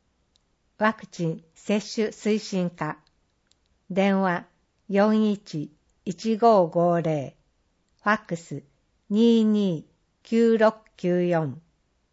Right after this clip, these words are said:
二次元コードが掲載されています。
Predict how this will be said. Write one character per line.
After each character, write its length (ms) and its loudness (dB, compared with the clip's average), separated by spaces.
二 140 2
次 140 0
元 180 4
コ 180 0
ー 60 2
ド 120 0
が 200 0
掲 160 -2
載 220 -2
さ 140 -4
れ 120 -2
て 120 -6
い 140 -6
ま 120 -10
す。 240 -20